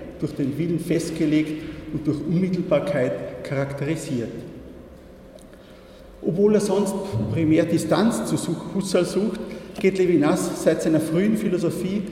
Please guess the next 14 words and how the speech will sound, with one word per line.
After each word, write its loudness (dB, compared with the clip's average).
von -2
derselben 2
Grundüberzeugung 0
aus 0
und -4
macht 2
den 2
Leib 2
als -6
Selbstausdruck 0
des -4
Willens 2
seiner 0
Person 0